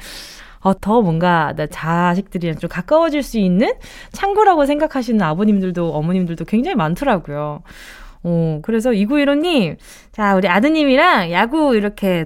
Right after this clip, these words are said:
또 공부하면서 드시라고 바나나 우유, 아, 안 돼. 바나나는 미끄러지니까 초코 우유 두 개 보내드리도록 하겠습니다. 팔오육삼 님이요. 주말 부부로 지내고 있는 남편 곽상형에게 한마디 하고 싶어요.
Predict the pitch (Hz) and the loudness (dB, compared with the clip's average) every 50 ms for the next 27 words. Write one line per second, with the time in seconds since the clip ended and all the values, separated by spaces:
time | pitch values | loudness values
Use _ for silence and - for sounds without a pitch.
0 | - - 180 165 165 - 240 262 302 311 320 302 269 254 226 214 - 180 185 180 | -4 -4 -6 -4 0 2 2 4 4 4 4 4 4 2 0 0 -2 -4 -4 -6
1 | 160 - 175 160 151 143 139 - 190 202 185 190 - 220 370 403 427 415 403 392 | -8 -8 -8 -8 -8 -8 -6 -6 -6 -6 -4 -2 0 0 0 2 0 2 2 2
2 | 370 330 294 240 - - 185 151 - - - 190 170 170 165 143 - - 269 285 | 2 2 2 2 0 0 -2 -2 -4 -2 -2 0 0 0 -2 -2 -2 -2 -2 0
3 | 311 285 269 254 233 185 156 - 202 196 180 170 175 175 180 - - - - - | 0 0 2 2 2 0 0 -2 -4 -4 -4 -4 -6 -4 -2 -2 -2 -4 -4 -10
4 | - - - - - 427 427 - - 427 427 403 370 339 302 294 262 254 277 285 | -20 -20 -8 -4 -4 -4 -4 0 2 4 4 4 4 4 4 4 2 2 0 -2
5 | 285 - 269 285 294 269 277 233 226 240 277 320 392 359 - 247 220 220 220 208 | -4 -6 -6 -4 -2 2 2 2 4 4 4 4 2 2 0 0 2 2 2 2
6 | - 254 240 170 208 160 220 196 180 233 294 - - 262 233 226 220 - - 180 | 2 2 2 2 2 2 4 4 2 2 0 -2 -2 -2 -2 -2 -4 -6 -8 -8
7 | 170 160 151 147 143 139 143 160 196 254 339 370 _ _ _ - _ _ - - | -8 -8 -8 -8 -8 -8 -8 -8 -8 -8 -8 -10 _ _ _ -20 _ _ -20 -20
8 | - - - - - - - - - - - - - - - - - 370 403 415 | -20 -20 -20 -20 -20 -20 -20 -20 -20 -20 -20 -20 -20 -20 -12 -4 0 2 4 4
9 | 392 302 240 - - - 370 370 359 320 254 190 160 165 202 214 208 214 - - | 4 2 2 0 0 0 0 0 2 2 2 2 2 0 -2 -2 -2 -6 -10 -18
10 | - - - - - - - - - - - 247 311 339 349 311 311 277 302 311 | -20 -20 -20 -20 -20 -20 -20 -20 -10 -4 0 2 2 2 2 0 -2 -2 0 2
11 | 302 302 - - 220 214 214 214 226 208 208 226 233 185 165 180 202 - 220 185 | 2 0 0 2 2 2 4 4 4 4 4 4 4 4 2 2 2 0 0 -2
12 | 156 170 - - - - 220 220 - - - - - 302 302 302 302 285 294 320 | -2 -4 -8 -6 -2 0 0 0 -2 -6 -6 0 2 2 2 2 0 0 2 2
13 | 311 302 302 262 185 160 156 190 226 254 330 339 339 339 320 311 285 294 294 285 | 2 2 2 2 0 0 0 0 0 0 0 0 2 2 2 2 2 2 0 -2
14 | - - - 190 180 165 160 160 185 | -4 -2 -2 0 0 0 -2 -4 -8